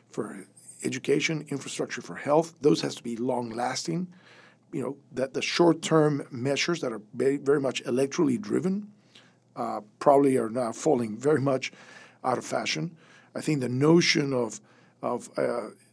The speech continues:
presidential terms that just extend and re-election, I think, is one that will be revisited in, in the whole region.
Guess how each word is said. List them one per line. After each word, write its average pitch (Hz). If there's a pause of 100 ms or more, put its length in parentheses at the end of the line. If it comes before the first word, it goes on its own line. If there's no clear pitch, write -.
(480)
presidential 151
terms 160
that 123
just 139
extend 147
and 117
re-election, 143
I 151
think, 127
is 120
one 139
that 123
will 131
be 113
revisited 123
in, 107
in 113
the 110
whole 127
region. 135